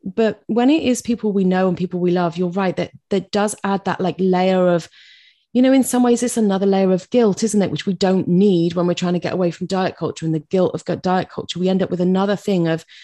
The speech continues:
thinking, Well, if I put this in place, I'm gonna, you know, make that person feel bad about what they've said to me so far. And we kind of almost play it out in our heads, like, how is it gonna, how's it gonna go down? What are they gonna say?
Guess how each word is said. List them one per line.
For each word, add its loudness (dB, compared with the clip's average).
thinking, 0
Well, 2
if -6
I 0
put 0
this -2
in 0
place, 0
I'm 0
gonna, 0
you 0
know, 2
make 0
that -8
person -4
feel -2
bad 0
about -2
what -4
they've 2
said -4
to -2
me 0
so -2
far. 0
And 2
we 2
kind -2
of -2
almost 0
play -2
it -4
out 0
in -2
our -2
heads, -4
like, -4
how -4
is -2
it -6
gonna, -4
how's -2
it -6
gonna -2
go -2
down? 0
What 0
are -4
they -4
gonna -4
say? -2